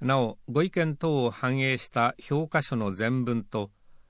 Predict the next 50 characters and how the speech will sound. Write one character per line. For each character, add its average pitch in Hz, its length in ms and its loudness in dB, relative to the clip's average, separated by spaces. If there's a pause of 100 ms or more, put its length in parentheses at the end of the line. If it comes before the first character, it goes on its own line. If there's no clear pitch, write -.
い 113 100 -8
た 170 140 0
だ 165 140 2
い 156 80 -4
た 156 140 2
ご 143 120 2
意 160 100 -2
見 120 280 2
の 95 140 -2
概 113 260 2
要 117 180 0
と 110 380 -4
区 160 140 -4
の 139 140 0
考 113 320 -2
え 107 80 -2
方 92 260 -6
は、 85 220 -6 (480)
区 175 240 2
ホ 143 240 0
ー - 20 2
ム 156 160 0
ペ 131 200 2
ー 101 40 0
ジ 92 120 -6
の 87 220 -6 (400)
ト 123 120 0
ッ - 20 -2
プ - 200 -20
ペ 135 200 2
ー 92 40 -4
ジ、 - 220 -14 (460)
区 185 140 -2
民 165 240 2
等 127 260 0
の 101 280 -2
意 151 100 -4
見 113 300 0
提 131 260 0
出 131 240 -8
手 123 120 -4
続 113 280 -6
き 98 140 -8
で 110 200 -6
閲 107 220 -8
覧 87 180 0
で 80 120 -8
き - 100 -18
ま 78 100 -10
す。 - 220 -14